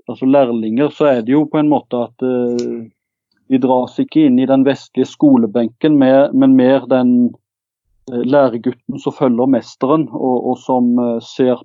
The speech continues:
på han og følger han i alt, lytter til han, lærer av han, og er på en måte i hans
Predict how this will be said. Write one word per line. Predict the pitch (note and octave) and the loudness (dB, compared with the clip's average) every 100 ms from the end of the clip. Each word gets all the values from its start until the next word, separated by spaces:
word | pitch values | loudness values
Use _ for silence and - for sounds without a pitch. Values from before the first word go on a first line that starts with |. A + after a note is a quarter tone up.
| - | -4
på | C3+ | -2
han | B2 C3+ D3 | 0 -2 0
og | C3+ B2 - | 0 -2 0
følger | C#3 A2+ A#2+ | -2 0 -2
han | A#2+ B2+ | 0 0
i | B2+ | 0
alt, | C#3+ - - | 0 -4 -4
lytter | C3+ - - - | -4 -4 -12 -10
til | A#2 | -4
han, | C3 C#3+ D3+ - _ C3 | -2 -2 -4 -8 _ -2
lærer | C3+ A#2+ - | 0 0 -2
av | A#2+ A2+ | -4 -2
han, | B2 C#3+ D3 _ _ _ _ _ _ | -2 -4 -8 _ _ _ _ _ _
og | B2+ C3 | -4 0
er | B2 | -2
på | B2 C#3 | 0 2
en | C#3 | 2
måte | A#2+ - B2+ | 2 0 -2
i | |
hans | A2+ A#2 A#2+ | 0 -2 -2